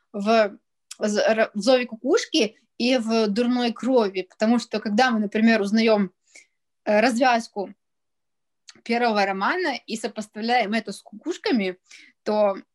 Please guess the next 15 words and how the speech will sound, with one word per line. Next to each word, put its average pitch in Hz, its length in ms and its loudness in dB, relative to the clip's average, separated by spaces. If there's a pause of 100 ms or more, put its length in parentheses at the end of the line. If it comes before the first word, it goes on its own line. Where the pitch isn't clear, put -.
(460)
это 220 280 -4
просто 214 400 -8
взрывает 196 400 -6
мозг. - 300 -14 (1200)
Роллинг, 311 500 2
видимо, 247 360 -6
ещё, 254 520 -4 (360)
э, 214 260 -4
на 226 160 -2
момент 240 320 -6
написания 214 480 0
«Гарри 214 220 2
Поттера» 220 340 0
это 196 220 0
поняла, 208 420 2